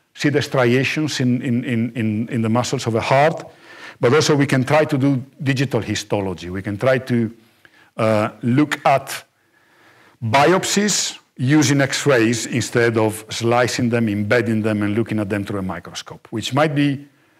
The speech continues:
give us the possibility one day to image them in real time when they're taken out of the patient and be able to tell right away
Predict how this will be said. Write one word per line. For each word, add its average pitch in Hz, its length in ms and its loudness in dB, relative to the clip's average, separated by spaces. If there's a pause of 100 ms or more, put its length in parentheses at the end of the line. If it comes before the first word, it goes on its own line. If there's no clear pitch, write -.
(120)
give 156 160 2
us 127 100 2
the 127 80 0
possibility 139 640 2
one 127 300 2
day 110 300 -2 (380)
to 127 420 2
image 165 340 0
them 139 200 2
in 131 120 0
real 135 220 2
time 95 360 -8 (220)
when 113 140 -4
they're 113 100 0
taken 131 320 -2
out 117 180 -2
of 104 60 -8
the 101 80 -8
patient 101 480 -12
and 117 120 -4
be 117 100 2
able 113 160 0
to 104 120 -6
tell 110 160 -2
right 131 260 2
away 101 340 0